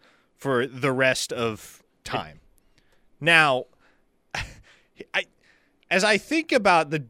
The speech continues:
the coaches that have taken the U C L A job over the years, my immediate thought is, okay, it's gonna be a guy that is a former, <sighs> well, how do I put this?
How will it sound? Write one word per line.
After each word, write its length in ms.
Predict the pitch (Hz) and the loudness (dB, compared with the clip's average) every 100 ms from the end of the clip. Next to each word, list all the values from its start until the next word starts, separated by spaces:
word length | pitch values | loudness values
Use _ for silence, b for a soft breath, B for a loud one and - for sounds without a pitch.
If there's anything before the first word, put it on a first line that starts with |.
| - | -4
the 140 | 151 156 | 0 0
coaches 420 | - 240 220 190 | 0 0 0 -4
that 80 | 156 | -4
have 80 | 135 | -6
taken 560 | - 170 160 165 147 | -4 -2 -2 -2 -4
the 100 | 139 | -4
U 160 | 123 139 | -6 -6
C 220 | 131 139 | -4 -4
L 160 | 120 117 | -2 0
A 140 | 113 | -2
job 380 | 101 110 98 95 | -2 -2 -2 -4
over 300 | 104 110 98 | -8 -12 -12
the 100 | 95 | -14
years, 400 | 90 87 76 - b b - | -14 -16 -18 -20 b b -2
my 160 | 156 | 0
immediate 440 | 170 180 240 220 160 | 2 0 -2 -4 -2
thought 340 | 165 147 143 | 2 4 2
is, 260 | 131 127 - | -2 -8 -6
okay, 340 | 160 - 123 104 b b - | -8 -4 -4 -4 b b -6
it's 240 | 170 165 | -6 -6
gonna 340 | 143 165 247 285 | -4 0 0 0
be 220 | 233 214 | -2 -2
a 40 | |
guy 580 | 160 147 113 92 85 85 _ _ _ _ _ - | 0 2 2 0 -4 -8 _ _ _ _ _ -8
that 240 | 131 151 | -2 0
is 480 | 156 156 151 143 - - - | 2 2 0 -2 -6 -10 -8
a 500 | 151 143 139 135 - | -4 -2 -2 -6 -10
former, 960 | - - 160 180 226 240 233 226 214 - _ _ _ _ _ _ _ _ _ _ _ _ | -20 -14 -8 -4 -2 -2 -2 -2 -6 -12 _ _ _ _ _ _ _ _ _ _ _ _
<sighs> 60 | B B B B _ | B B B B _
well, 220 | 135 147 | -6 -4
how 80 | 135 | -2
do 80 | 143 | -4
I 80 | 120 | -6
put 280 | - 110 - | -8 -12 -12
this? 320 | - - | -18 -20